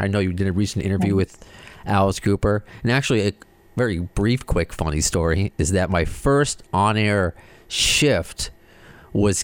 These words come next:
Speaker 1: canceled and replaced by Nat-, Nights with Alice Cooper. On s-, I, I was, like, the Saturday night guy. And then I was replaced
Speaker 2: Oh, wow.
Speaker 1: by, uh, syndicated Nights with Alice Cooper. <laughs>
Speaker 2: That's funny.
Speaker 1: All these
Speaker 2: Oh,
Speaker 1: years.
Speaker 2: well, that Alice Cooper, he'll get what's coming to him.
Speaker 1: I,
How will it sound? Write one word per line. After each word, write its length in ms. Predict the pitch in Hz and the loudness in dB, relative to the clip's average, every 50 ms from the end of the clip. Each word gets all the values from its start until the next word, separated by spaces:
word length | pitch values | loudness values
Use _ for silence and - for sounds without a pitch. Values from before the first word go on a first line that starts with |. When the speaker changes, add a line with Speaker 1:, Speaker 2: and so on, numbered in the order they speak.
| - - | -4 -2
Speaker 1:
canceled 760 | - - - 135 139 143 151 139 - - 107 87 87 87 - | -2 0 2 2 2 2 0 0 0 0 2 2 0 0 -2
and 160 | - 101 95 | -2 -2 -2
replaced 480 | 95 85 - - - 131 123 117 - - | -2 -2 -2 0 0 2 2 0 0 -2
by 140 | - 95 90 | -2 -2 0
Nat-, 340 | 92 98 95 92 95 - - | 0 0 0 -2 -2 -2 -2
Nights 220 | 107 98 90 - | 0 0 0 0
with 100 | 98 85 | 0 0
Alice 220 | 92 90 85 80 | 2 2 0 0
Cooper. 400 | - - 95 87 - 85 80 78 | -2 -2 -4 -2 0 -2 -2 0
On 60 | 82 85 | -2 -2
s-, 100 | - - | -2 0
I, 180 | 113 104 101 85 | 0 0 0 0
I 60 | 85 101 | 0 0
was, 100 | 104 101 | 0 0
like, 80 | 90 | 0
the 120 | 95 95 92 | 0 -2 0
Saturday 360 | - - 104 107 107 95 95 | 0 0 2 2 2 0 0
night 240 | 90 98 101 87 - | 0 0 -2 -2 -2
guy. 300 | 78 71 78 71 73 - - - - - - - - - - _ _ _ - - - - - | -2 -2 -2 -2 -4 -6 -8 -14 -20 -20 -20 -20 -20 -20 -20 _ _ _ -20 -20 -12 -6 -4
And 200 | 92 87 85 85 | -2 -2 0 0
then 140 | 92 85 87 | 0 0 0
I 120 | 82 82 | 0 0
was 140 | 82 80 - | 0 0 -2
replaced 280 | 87 - - 220 277 | -2 0 2 4 4
Speaker 2:
Oh, 60 | 269 226 | 4 4
wow. 340 | 185 190 226 240 143 - - 87 | 4 4 4 2 0 0 -2 0
Speaker 1:
by, 220 | 85 82 80 82 78 | 0 2 2 2 2
uh, 100 | 78 76 | 0 0
syndicated 560 | - - 90 82 78 80 - - 80 73 73 | 0 0 -2 -2 -2 -2 -2 -2 -2 -2 -2
Nights 220 | 76 76 78 - | -2 -2 -2 -2
with 80 | 80 76 | -2 -2
Alice 220 | 71 69 76 - | -2 -2 -2 -4
Cooper. 360 | - - 76 - - - - - - - 101 - - - | -4 -4 -4 -2 -4 -6 -6 -6 -6 -6 -6 -4 -2 -2
<laughs> 360 | 139 - - - 160 - - | -4 -2 -2 -2 -2 -2 0
Speaker 2:
That's 220 | - 277 - - | 0 -2 0 -2
funny. 420 | - 160 147 165 165 165 - - - 117 - - - | -2 -2 -2 0 0 0 0 0 -2 -4 -4 -4 -4
Speaker 1:
All 120 | - 120 110 | -4 -2 0
these 180 | 113 113 104 | 0 0 0
Speaker 2:
Oh, 60 | 107 110 | 2 2
Speaker 1:
years. 120 | - 165 | 2 4
Speaker 2:
well, 220 | 170 170 175 180 | 4 4 4 4
that 160 | 180 196 196 202 | 6 6 6 6
Alice 300 | 202 202 202 208 - - | 6 4 2 2 0 0
Cooper, 420 | - 226 202 - 208 208 214 214 | 2 2 2 4 4 4 4 4
he'll 140 | 226 233 220 | 4 2 2
get 120 | 220 196 | 2 2
what's 140 | 170 190 - | 2 0 0
coming 240 | - 208 185 180 175 | -2 -4 -4 -2 -2
to 160 | - 175 170 | 0 0 0
him. 160 | 170 175 190 - - - | 0 -2 -4 -6 -4 -2
Speaker 1:
I, 240 | 120 123 127 - | 0 2 2 2